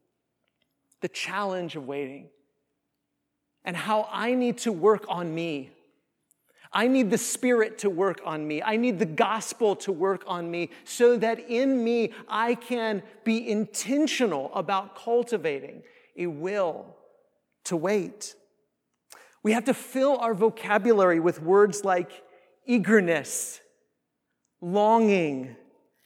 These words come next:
anticipation. Because when we know what we're waiting for,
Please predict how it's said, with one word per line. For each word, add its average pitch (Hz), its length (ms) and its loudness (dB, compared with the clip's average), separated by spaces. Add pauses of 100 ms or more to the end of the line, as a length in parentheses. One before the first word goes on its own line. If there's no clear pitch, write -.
(300)
anticipation. 196 1300 -2 (800)
Because 226 280 2
when 233 220 2
we 311 160 4
know 254 380 6
what 262 260 2
we're 226 140 2
waiting 220 440 2
for, 330 540 -2